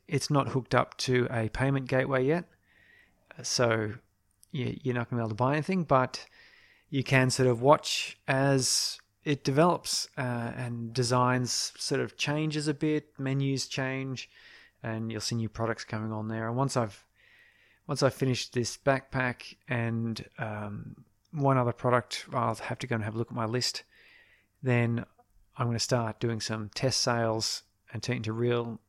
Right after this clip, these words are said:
you know, uh, real credit card features. And then over time, I'll be adding products onto that. One thing I'll be doing on this shop as well, rather than selling my book direct, I've had a look at the options for that. And it turns out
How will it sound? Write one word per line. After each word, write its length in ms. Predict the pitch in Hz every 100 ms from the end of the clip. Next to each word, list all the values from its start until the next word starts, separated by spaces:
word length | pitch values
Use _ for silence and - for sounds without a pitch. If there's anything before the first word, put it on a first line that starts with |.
| _ _
you 120 | 127 110
know, 920 | 113 110 - _ _ _ - - 123
uh, 140 | 113
real 220 | 113 127
credit 260 | 123 127 127
card 260 | - 127 117
features. 540 | 143 131 143 135 - - - - - -
And 100 | 127
then 100 | 127
over 200 | 127 131
time, 540 | 120 123 120 117 107 - _ -
I'll 160 | 113
be 140 | 107 123
adding 320 | 110 110 110
products 400 | - 120 117 -
onto 260 | 120 - 127
that. 240 | 117 - - - - - -
One 160 | 156
thing 120 | 151
I'll 140 | 143 131
be 100 | 131
doing 360 | 127 127 123
on 260 | - 123 117
this 360 | 113 107 - -
shop 340 | - - 123
as 160 | 120 113
well, 560 | 135 139 117 123 156 - _ - -
rather 300 | - 151 185
than 140 | 190 165
selling 320 | - 156 147
my 160 | 131 123
book 300 | 117 120 -
direct, 720 | 113 107 113 - - - - -
I've 180 | 113
had 160 | 110 160
a 20 |
look 200 | 165 139
at 60 | 123
the 100 | 123
options 440 | 113 - 117 104
for 140 | - 104
that. 340 | 104 110 - _ _ - - - _ -
And 180 | 131 120
it 120 | -
turns 360 | 160 175 165 127
out 480 | 123 123 110 -